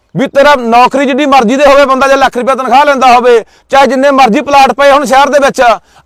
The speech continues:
ਅਗਲਾ ਪਹਿਲਾਂ ਜ਼ਮੀਨ ਪੁੱਛਦਾ, ਮੁੰਡੇ ਨੂੰ ਪੈਲੀ ਕਿੰਨੀ ਆਉਂਦੀ ਹੈ।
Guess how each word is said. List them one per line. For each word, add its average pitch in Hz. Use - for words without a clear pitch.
ਅਗਲਾ 247
ਪਹਿਲਾਂ 262
ਜ਼ਮੀਨ 214
ਪੁੱਛਦਾ, 240
ਮੁੰਡੇ 247
ਨੂੰ 247
ਪੈਲੀ 233
ਕਿੰਨੀ 220
ਆਉਂਦੀ 180
ਹੈ। 135